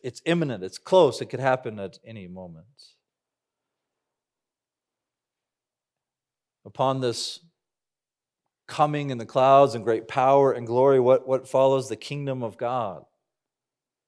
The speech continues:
The kingdom of God is at hand. Jesus is gonna come back to consummate the kingdom on earth. Right? We've been talking about the kingdom because there's places where Jesus talks about it as something future, and there's places where he says, "The kingdom of God is here, it's in your midst."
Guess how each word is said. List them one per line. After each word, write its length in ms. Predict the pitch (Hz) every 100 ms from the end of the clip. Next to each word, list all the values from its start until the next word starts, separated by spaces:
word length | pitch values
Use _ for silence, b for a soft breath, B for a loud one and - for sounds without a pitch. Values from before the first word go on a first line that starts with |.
| _ _ _ _ _ _ _
The 80 | -
kingdom 340 | - 127 123 110
of 80 |
God 320 | 95 113 113 92
is 140 | 87
at 80 | 87
hand. 460 | 117 139 127 87 - _ _ _ _ _ _ _ _ _ _ _ _ _ _ _ _ _ _ _ _ _ _ _ _ _ _ _ _ _ _ _ _ _ _ _
Jesus 300 | 110 127 120
is 80 | 110
gonna 180 | 117 110
come 220 | 127 117
back 320 | 117 110 -
to 180 | 123 104 _ _
consummate 1040 | - - 147 151 - 123 107 98 95 - - _
the 140 | 127
kingdom 420 | - 139 131 123
on 160 | 110 107
earth. 400 | 117 90 101 _ _ _ _ _ _ _ _ _ _ _ _ _
Right? 160 | 113 117
We've 140 | 131
been 140 | 139 123
talking 440 | 135 135 147 131
about 280 | 117 113 113
the 80 | 113
kingdom 340 | 139 131 113
because 220 | 107 123
there's 160 | 113 110
places 340 | 139 143 139
where 140 | 117 117
Jesus 340 | 110 120 113
talks 260 | 131 120 -
about 220 | 120 117
it 80 | 113
as 180 | 120 113
something 280 | 123 107
future, 480 | 107 - 139 127 131
and 100 | 123
there's 100 | 104
places 300 | - 135 127
where 80 | 123
he 60 | 110
says, 180 | 127
"The 80 | 110
kingdom 300 | - 139 127
of 100 | 107
God 220 | 113 123
is 100 | 113
here, 220 | - 143 123
it's 120 | 113
in 100 | 117
your 100 | 107
midst." 440 | 120 107 - -